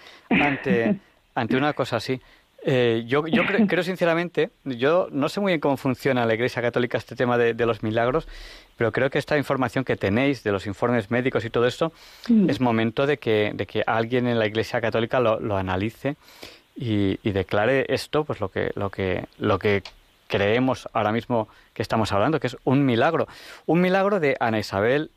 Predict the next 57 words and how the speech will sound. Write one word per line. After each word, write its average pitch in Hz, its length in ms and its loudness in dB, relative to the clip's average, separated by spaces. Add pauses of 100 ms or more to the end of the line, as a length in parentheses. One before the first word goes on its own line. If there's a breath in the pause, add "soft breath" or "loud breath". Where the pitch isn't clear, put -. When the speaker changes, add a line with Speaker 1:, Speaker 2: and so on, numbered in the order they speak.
(120)
Speaker 1:
Hernández, 165 400 -2
que 107 260 0
era 107 220 0
una 110 180 -2
chica - 300 -2
que 107 180 2 (160)
tenía 127 340 0 (360 loud breath)
una 131 180 0
fe 139 100 -2
católica 135 380 0
que 127 80 -2
ella 127 140 0
cuen-, 139 180 -2
dice 135 180 -4
que 135 60 -2
es 123 60 -2
el 131 80 -2
supermercado, 127 680 0
que 123 140 0
esto 127 200 -2
lo 127 120 0
cojo 160 300 -2
y 139 80 0
lo 120 100 2
otro 139 180 0
no 131 80 2
lo 113 140 2
cojo. 101 340 -2
Speaker 2:
Mm. 110 40 4
Speaker 1:
Lo, 117 120 2
lo 127 220 0
que - 80 -2
me 143 200 2
viene 180 300 2
bien 131 240 0
lo 117 120 2
cojo 240 440 -2 (380 loud breath)
y - 100 2
lo 127 120 4
que - 100 0
Speaker 2:
Mm. - 20 0
Speaker 1:
no 139 100 0
me 156 60 2
viene 151 220 2
bien, 156 180 2
no, 110 160 -2
eso 104 180 -6
no, 104 360 0
eso - 180 -2
no 117 100 4
lo 104 140 2
cojo. - 380 -8 (680 loud breath)
Y, 123 580 2 (140)
y 120 120 2
que 110 500 2
de 104 140 -6
repente, 131 580 0